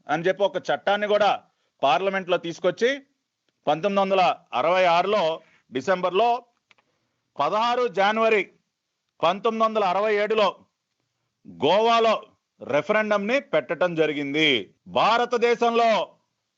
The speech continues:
రెఫరెండం అనేది గతంలో జరిగింది. గోవా రాష్ట్రంలో ఆ రోజున గోవా రాష్ట్రాన్ని, అప్పుడు యూనియన్ టెరిటరీగా ఉండేది,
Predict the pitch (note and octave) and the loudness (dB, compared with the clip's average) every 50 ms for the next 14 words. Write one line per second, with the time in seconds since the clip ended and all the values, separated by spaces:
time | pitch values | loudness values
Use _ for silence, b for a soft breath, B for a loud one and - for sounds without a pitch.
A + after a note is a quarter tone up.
0 | _ _ _ _ - A2+ C#3+ F#3 G3 - B3 A#3+ A#3+ A#3+ A#3+ A#3+ A#3 A3+ A3+ A3 | _ _ _ _ -4 -2 0 0 0 0 0 2 2 2 2 0 0 0 0 2
1 | A3+ A#3 A3+ A3+ G#3 G#3+ G#3+ A3+ A3 A3+ A3+ A3+ F3+ F#3 G3+ A3 G#3+ A3+ A3 G#3+ | 2 2 0 0 0 0 0 0 -2 0 0 -2 0 0 0 0 0 0 -2 0
2 | G#3+ G#3+ A3+ A3+ G#3 F3+ C#3+ - - _ _ _ F#3 F3 G#3+ - F#3+ G#3+ A#3 A#3+ | 0 0 0 0 0 -2 -2 -6 -10 _ _ _ -6 -2 0 0 0 0 0 0
3 | A#3+ A#3+ A3+ G#3+ A3 G#3+ - A#3 A3+ A3 A3 A3+ A#3+ C4 C4+ - - _ _ _ | 2 2 2 2 2 0 0 -2 -2 0 2 0 0 0 -2 -4 -10 _ _ _
4 | _ _ _ _ _ _ _ _ _ _ _ _ _ _ _ A2+ C#3+ F3 G3+ G#3 | _ _ _ _ _ _ _ _ _ _ _ _ _ _ _ 0 2 2 2 2
5 | A3 A#3+ A#3 B3 B3+ A#3+ A3+ F3+ B2+ A2 - _ _ _ _ _ _ _ _ _ | 2 2 0 0 2 2 0 0 -2 -6 -16 _ _ _ _ _ _ _ _ _
6 | _ _ _ - G#2 F#2+ C3+ D#3+ F#3+ A3 A#3 A#3+ A#3+ A#3+ A3+ A3+ A3 - A3 A3+ | _ _ _ -20 -8 -2 0 2 2 2 2 2 2 4 2 2 0 0 -2 -2
7 | A3 A3 G#3+ F#3 D#3+ - _ _ B2+ - - G#3+ G3 G3 G3+ G#3+ A3+ A#3 A3+ - | 0 0 0 -4 -4 -6 _ _ -4 -2 -2 0 0 2 2 2 2 0 0 0
8 | A3 G#3+ G#3+ F#3 A3 G#3+ G#3+ G#3+ G#3 G3+ G3+ G3+ G3 F#3+ G#3+ B3 B3 | 0 -2 -2 -2 -2 0 2 2 0 0 0 0 0 2 0 0 -2